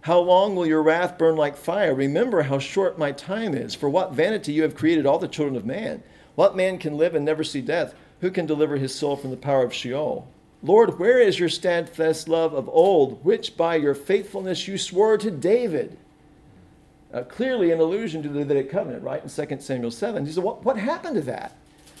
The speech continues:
Remember, O Lord, how your servants are mocked and how I bear in my heart the insults of all the many nations with which your enemies mock, O Yahweh, with which they mock the footsteps of your anointed.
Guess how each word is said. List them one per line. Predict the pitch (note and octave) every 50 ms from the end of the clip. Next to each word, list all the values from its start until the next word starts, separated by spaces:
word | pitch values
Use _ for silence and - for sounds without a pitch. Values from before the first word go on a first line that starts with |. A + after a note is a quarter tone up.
| - - - _ _ _ -
Remember, | E3 F3 F3 G3 C4 C4+ A#3 G3+
O | E3+ E3+
Lord, | D3+ C#3+ C#3+ C#3+ C#3+ C#3
how | C#3+ D3+ F3+
your | F#3 D#3+ D#3 D#3
servants | - - G3 G3+ F3+ E3+ - - D3+
are | C#3
mocked | C3+ C#3+ E3 G#3+ G3+ D3 -
and | C#3 C#3 C#3
how | D3+ D#3 D3+
I | D3 C3+
bear | A#2 D3 D#3 E3 D#3+
in | D3 D3
my | D3 C#3+ C#3+
heart | C3+ - - E3+ D#3+ -
the | C3+ C3
insults | C#3 D#3+ F#3 F3+ - C#3+ C3 B2+ - -
of | B2+ A2
all | C#3 D3 D#3
the | C#3+ C#3+
many | C3+ C#3 C3+ B2+
nations | B2 C3 C#3+ E3+ E3+ E3+ - C3 C3 A#2 A2
with | C#3+ D3+ B2+ A#2
which | C#3+ G3 G3 F#3+ - - -
your | D3+ D3 C#3+ C#3+
enemies | D3+ D#3 F3+ F3 D3 B2 A#2+ A#2 A#2
mock, | C3+ C#3+ D#3+ E3 D3+ - - -
O | C3+
Yahweh, | C#3 C3 D3 D#3 E3+ E3 B2+ A#2 A2 A#2
with | A#2 B2+ B2 - -
which | E3+ - - - -
they | C#3+ C3
mock | B2+ B2+ C#3 D3+ F3+ G3 - -
the | - G#2
footsteps | - - - - - - - - - - - - - D3
of | C#3 C3 A2 A#2
your | A#2+ B2
anointed. | A2+ A#2 C3 D#3 G3 F#3+ - - - - -